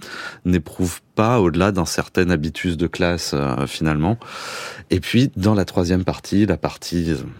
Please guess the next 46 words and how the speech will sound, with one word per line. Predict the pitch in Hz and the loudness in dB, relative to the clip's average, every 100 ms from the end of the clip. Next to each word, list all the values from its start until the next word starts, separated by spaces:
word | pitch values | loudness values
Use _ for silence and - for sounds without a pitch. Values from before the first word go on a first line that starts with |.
| - _ _ - - | -20 _ _ -20 -2
la | 90 | 0
quatrième | 90 92 92 76 | 2 0 0 0
partie, | 80 - 87 | -2 -2 -4
pardon, | 78 71 80 78 64 | -2 0 0 -2 -6
qu'on | - | -12
pourrait | - 73 | -8 -4
qualifier | 78 71 73 | -2 -4 -2
d'objective, | 76 69 78 - 104 | -2 0 -4 0 2
avec | 85 78 | 4 2
une | 85 | -2
narration | 76 73 - | -2 -2 -2
à | 87 | -2
la | |
troisième | 78 78 76 73 | -2 -2 0 -2
personne, | 73 - 95 113 - - - - - _ _ | -4 -2 0 -2 -6 -16 -14 -16 -20 _ _
on | 113 113 | 4 4
retrouve | 95 - - 107 | 4 0 2 4
là | 92 98 | 4 2
des, | 82 73 73 | 4 2 2
des | 80 | 0
choses | - 101 104 | 0 2 2
qui | - | 0
nous | 82 | -2
paraissent, | 73 80 76 90 - - | 0 0 2 2 0 -2
euh, | 71 65 - - - - | -2 -2 -6 -8 -12 -18
choquantes, | - - - 76 90 147 | -12 -4 -4 0 0 -2
pour | - 76 | -2 -2
le | 71 | 0
coup, | - 117 | 0 2
des | 92 | 2
comparaisons, | 78 76 76 69 67 80 82 78 | 0 0 2 2 2 2 2 2
euh, | 69 64 - - - - - - | 0 0 -4 -6 -12 -20 -20 -8
entre | - - | -6 -2
un | 78 76 | 0 0
petit, | - 80 - 90 87 | 0 -4 -2 0 2
entre | 80 85 | 2 0
un | |
pasteur, | 76 78 - 90 87 82 | 0 0 2 4 4 4
euh, | 73 | 2
noir | 76 85 90 92 | 4 4 4 2
de | 80 | 0
petite | 78 - 78 - | 0 -4 -6 0
taille, | 87 90 85 | 2 4 4
euh, | 73 69 | 2 0
comparaison | - 71 65 67 87 | -2 -2 -2 0 0
vraiment | 82 76 80 | 0 0 -2